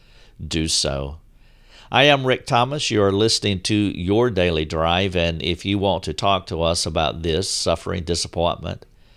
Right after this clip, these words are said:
the title of this article again, Abuse, Suffering, and Other Painful Disappointments, it would be a privilege to talk to you. We have forums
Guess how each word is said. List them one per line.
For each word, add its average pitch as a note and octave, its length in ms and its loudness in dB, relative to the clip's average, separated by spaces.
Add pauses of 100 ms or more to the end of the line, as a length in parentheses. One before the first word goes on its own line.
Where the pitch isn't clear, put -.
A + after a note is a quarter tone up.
(380)
the E2+ 100 -6
title F2+ 300 2
of E2+ 80 2
this E2+ 200 -2
article F2+ 400 0
again, E2+ 500 0
Abuse, F2 720 0 (180)
Suffering, C#2+ 720 0
and D#2+ 320 -2
Other F2 480 -2
Painful F#2 460 -4
Disappointments, D#2+ 720 -2
it G#2+ 100 4
would A2+ 140 2
be G#2+ 160 4
a F#2+ 140 4
privilege F2+ 640 -2
to D#2 180 -4
talk F2+ 440 -2
to G2 80 0
you. D#2+ 400 -2
We G2 160 -2
have G2+ 280 0
forums A2 960 0